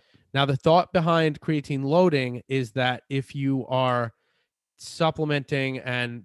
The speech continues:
the, the general protocol that's been proposed was, "Hey, first seven days,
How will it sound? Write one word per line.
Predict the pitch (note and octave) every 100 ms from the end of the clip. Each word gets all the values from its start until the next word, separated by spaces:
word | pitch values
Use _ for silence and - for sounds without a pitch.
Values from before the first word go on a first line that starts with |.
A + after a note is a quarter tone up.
| A2+
the, | A#2+ A#2 A#2 - A#2
the | C3
general | A2+ C3+ C#3+ C#3 C3
protocol | - C#3+ C#3 C#3+ C3
that's | B2
been | - B2+
proposed | A2+ - B2+ B2+ B2 G#2+ -
was, | A2+ A#2 A#2 A#2 A2
"Hey, | A#2 B2
first | A#2 C#3+ C3
seven | - B2 B2
days, | B2+ B2+ B2 A2+